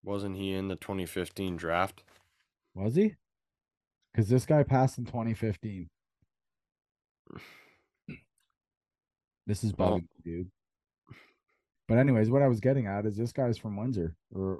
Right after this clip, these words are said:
Speaker 2: or was
Speaker 1: No,
Speaker 2: he
Speaker 1: no, no. He was drafted in the twenty fourteen draft. You might be right. Anthony, you might be on a hot streak right now.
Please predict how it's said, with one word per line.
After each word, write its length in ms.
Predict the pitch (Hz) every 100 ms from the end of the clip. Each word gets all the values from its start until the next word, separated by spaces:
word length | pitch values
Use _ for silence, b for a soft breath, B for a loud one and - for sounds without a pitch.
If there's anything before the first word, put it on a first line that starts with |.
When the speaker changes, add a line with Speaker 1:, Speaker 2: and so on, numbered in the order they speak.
| -
Speaker 2:
or 180 | 101 104
was 160 | 95 107
Speaker 1:
No, 160 | 156
Speaker 2:
he 60 | 202
Speaker 1:
no, 80 | 226
no. 200 | 220 180
He 120 | 175
was 80 | 175
drafted 300 | 175 180 185
in 40 |
the 80 | 165
twenty 240 | - 170 170
fourteen 440 | 156 151 147 185
draft. 320 | 170 98 92
You 100 | 110
might 460 | 113 107 104 113 175 -
be 160 | 170
right. 320 | - 170 208 - _ b b b b b b b b _ _ _ _
Anthony, 480 | 123 196 123 95 85 _ _
you 180 | 95 113
might 360 | 104 107 143 -
be 140 | 147
on 120 | 151
a 100 | 151
hot 220 | 139 156
streak 260 | - - 92
right 160 | 90 65
now. 220 | 64